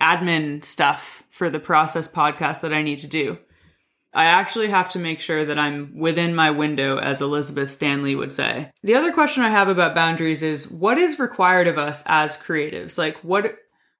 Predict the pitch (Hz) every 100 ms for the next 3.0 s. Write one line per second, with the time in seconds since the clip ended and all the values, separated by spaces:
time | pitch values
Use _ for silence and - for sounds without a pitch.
0 | - 240 294 262 208 208 196 180 175 143
1 | 151 139 - 151 143 - 131 - - -
2 | - _ _ - - 156 - - -